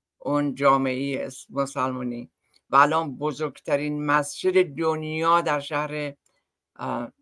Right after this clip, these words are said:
اگه غلط نکنم، می‌دونم حالا در ایالت میشیگان، مطمئن نیستم در دیترویت یا نه، ولی به هر حال اونجاست. و الان در بعضی از شهرهای میشیگان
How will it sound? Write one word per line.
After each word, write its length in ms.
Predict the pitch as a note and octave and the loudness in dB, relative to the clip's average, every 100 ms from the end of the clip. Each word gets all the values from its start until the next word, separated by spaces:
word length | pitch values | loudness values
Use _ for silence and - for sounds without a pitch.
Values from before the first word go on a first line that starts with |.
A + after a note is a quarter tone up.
| - | -6
اگه 180 | C3 A#2+ | -4 0
غلط 400 | B2 B2+ C#3 C3+ | 2 2 2 -2
نکنم، 540 | B2+ A#2 B2 C#3 C#3 - | -6 -6 -4 -4 -4 -2
می‌دونم 460 | D3+ G3 F3 D#3+ D3 | 4 6 6 4 4
حالا 160 | D3+ | 2
در 160 | D3 C#3 | 2 2
ایالت 440 | C3+ B2 C3+ C#3 | 2 2 0 -4
میشیگان، 500 | B2 - A#2 C3 C#3 | -10 -12 -8 -4 -4
مطمئن 420 | C3+ C3 C3 B2+ | -4 -6 -6 -6
نیستم 320 | C3 B2+ B2 B2 | -6 -6 -8 -8
در 120 | A#2+ | -8
دیترویت 560 | A#2+ A2+ - C3 B2+ | -10 -14 -4 -4 -4
یا 140 | A#2+ A#2 | -8 -6
نه، 260 | B2+ C#3 - _ _ _ _ _ _ D#3 | -4 -4 -8 _ _ _ _ _ _ 2
ولی 500 | E3 E3+ E3+ - _ - | 4 4 0 -4 _ 2
به 160 | C#3+ | 8
هر 100 | D#3 | 8
حال 200 | E3 F3+ | 8 4
اونجاست. 640 | F3+ E3 F3 E3 C#3 - _ _ _ _ _ - | 4 4 6 6 4 -6 _ _ _ _ _ 4
و 300 | D3+ D#3 C#3+ - _ _ - | 8 8 6 -4 _ _ 6
الان 540 | D3+ E3 F3+ E3 - _ _ | 6 6 4 2 -6 _ _
در 160 | D#3 D3 | 4 4
بعضی 360 | C3 F3 F3 | 6 4 6
از 140 | E3 D3 | 0 0
شهرهای 680 | D#3 D3+ D#3 E3 E3 C#3 A#2+ _ | 2 2 0 -2 -4 -6 -8 _
میشیگان 680 | C#3+ C#3 D#3 C#3 F3 F3+ | -12 -8 -6 0 0 0